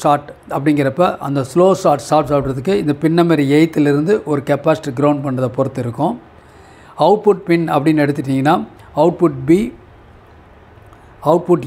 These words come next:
ஏ ரெண்டு இருக்குது. ஓகேவா? இந்த ரெண்டு அவுட்புட் இருக்குது, ரெண்டுலேயும் பல்ஸ் மாறி மாறி வந்துட்டுருக்கும். டுவெல்த் பின் வந்து கிரவுண்டு, பத்தாவது பின் ஷட் டவுன், ஒன்பதாவது பின் வந்து காம்பன்சேஷன், அப்புறம் அவுட்புட் to இன்புட் ஃபீட்பேக் வரும் இந்த சர்க்யூட்.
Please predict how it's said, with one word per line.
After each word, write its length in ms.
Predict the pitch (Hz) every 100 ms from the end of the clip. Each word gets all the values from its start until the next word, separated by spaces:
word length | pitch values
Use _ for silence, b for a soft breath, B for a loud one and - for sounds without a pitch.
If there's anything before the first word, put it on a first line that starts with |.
| 139
ஏ 60 | 151 - - - 147
ரெண்டு 200 | 160 165
இருக்குது. 280 | 151 151 160 - - - - 139
ஓகேவா? 300 | 127 151 175 151 - b b b -
இந்த 120 | 151 156 156
ரெண்டு 180 | 180 185
அவுட்புட் 360 | 180 185 175 143
இருக்குது, 260 | 143 190 151
ரெண்டுலேயும் 400 | 160 170 185 175
பல்ஸ் 240 | 151 151 - 139
மாறி 220 | 147 147 151
மாறி 160 | 156 139
வந்துட்டுருக்கும். 540 | 131 131 123 120 143 143 - - _ - - - - - - - - -
டுவெல்த் 260 | 185 196 156
பின் 180 | 160 151
வந்து 160 | 151 160
கிரவுண்டு, 340 | 135 135 131 113 - - - - - - - - - - -
பத்தாவது 320 | 156 151 180 170
பின் 160 | 156 -
ஷட் 160 | 139 160
டவுன், 160 | 220 269 151
ஒன்பதாவது 300 | 156 170 165
பின் 140 | 143 143
வந்து 140 | 160 -
காம்பன்சேஷன், 580 | 147 151 135 143 127 196
அப்புறம் 220 | - 156 143
அவுட்புட் 340 | 151 156 147
to 60 | 156 135
இன்புட் 320 | 135 117 135 - -
ஃபீட்பேக் 440 | 160 151 135 127 127
வரும் 200 | 120 139 - - -
இந்த 120 | 139 131
சர்க்யூட். 340 | 139 117 123